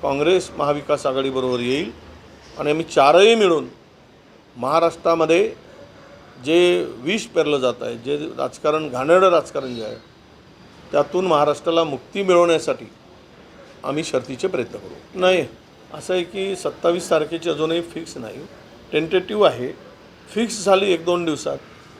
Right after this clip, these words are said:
की त्यांना निमंत्रण दिलं जाईल. नाही, आता आघाडीमध्ये असं काही डेडलाईन ठरवून होत नाही, चर्चेच्या फेऱ्या शेवटपर्यंत चालत असतात. तुम्ही म्हणाल की उद्याच झालं पाहिजे, परवाच होईल, असं होत नाही, शेवटपर्यंत चालत असतात. हे अनेक पक्षामध्ये चालत असतात. आता काय आ-,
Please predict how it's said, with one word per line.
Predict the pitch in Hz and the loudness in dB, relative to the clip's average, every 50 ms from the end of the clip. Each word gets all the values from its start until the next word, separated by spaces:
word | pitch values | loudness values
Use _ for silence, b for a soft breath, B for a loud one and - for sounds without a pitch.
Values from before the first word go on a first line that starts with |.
| - - | -18 -16
की | 233 | -16
त्यांना | 226 - 220 202 214 226 | -6 -4 -2 -2 0 0
निमंत्रण | 220 208 208 214 220 214 226 220 226 240 | -2 0 -2 -2 -2 -2 -2 -2 -2 0
दिलं | 233 - 151 - | -2 -2 -2 -2
जाईल. | 131 123 104 90 - - - - - - - - - - - - - - | -6 -6 -12 -14 -18 -20 -20 -20 -20 -20 -20 -20 -20 -20 -20 -20 -8 -2
नाही, | 285 269 | 0 2
आता | 254 202 180 220 240 247 247 226 220 208 175 156 143 | 2 2 0 0 0 0 2 2 2 2 2 0 -2
आघाडीमध्ये | 156 143 135 139 165 185 196 214 214 202 202 196 214 214 208 208 | -4 -4 0 4 4 4 4 2 0 -2 0 2 2 2 2 4
असं | 208 190 - - 196 | 2 2 0 0 -4
काही | 185 208 196 180 | -2 0 0 0
डेडलाईन | 175 185 180 185 196 202 208 196 | 0 0 0 2 2 0 0 -2
ठरवून | 170 170 170 196 202 | -4 -2 -2 -2 -2
होत | 175 185 202 202 - | -2 -2 -2 -4 -6
नाही, | 147 127 110 101 - - - - - - - - - - - - | -10 -10 -10 -10 -14 -20 -20 -20 -20 -20 -20 -20 -20 -20 -6 -2
चर्चेच्या | - 151 151 - 190 190 185 208 208 | -2 -2 0 0 -2 0 2 2 2
फेऱ्या | 175 196 190 196 208 196 | 2 2 2 2 2 2
शेवटपर्यंत | - - 202 208 214 214 226 208 202 208 214 | 0 2 0 0 2 2 -2 -2 0 -2 -2
चालत | 214 226 214 226 240 214 | 0 0 0 0 0 -2
असतात. | 190 147 - - 143 135 - - - - - - - - - - - - - - - - | -4 -6 -6 -12 -12 -12 -12 -18 -20 -20 -20 -20 -20 -20 -20 -20 -20 -20 -20 -20 -12 -8
तुम्ही | 180 185 190 | -2 0 4
म्हणाल | 185 190 196 190 | 4 4 4 2
की | 170 185 196 | 0 0 -2
उद्याच | 175 165 170 190 202 180 | 0 2 4 4 2 4
झालं | 175 190 185 185 | 2 2 2 2
पाहिजे, | 180 185 185 180 170 180 180 - - - | 2 0 -2 -2 -2 -6 -6 -8 -14 -8
परवाच | - 165 170 185 202 202 196 - | -2 0 2 4 2 2 2 -2
होईल, | 185 170 170 170 175 170 - - | -2 -2 -2 -4 -6 -8 -12 -14
असं | 147 - 180 | -10 -6 -6
होत | 165 151 - - | -6 -6 -8 -10
नाही, | 196 202 - | -12 -10 -6
शेवटपर्यंत | - 190 202 202 240 233 247 269 | -4 -4 -4 -2 -4 -4 -4 -6
चालत | - - 240 262 254 233 | -6 -6 -2 -2 -2 -4
असतात. | 196 - - - - - - - B B B B B B - - - - | -4 -10 -12 -16 -20 -20 -20 -20 B B B B B B -20 -20 -16 -4
हे | - 185 | 0 2
अनेक | 208 226 254 262 254 | 4 4 4 4 2
पक्षामध्ये | 254 220 - 240 226 220 208 196 190 | -2 -4 0 0 2 2 2 0 0
चालत | 185 175 156 151 143 135 | 0 -2 -2 -2 -4 -6
असतात. | 135 - - 139 | -8 -10 -10 -10
आता | 143 147 185 190 | -8 -6 -4 -2
काय | 196 202 | 0 2
आ-, | 196 185 165 156 | 2 2 2 0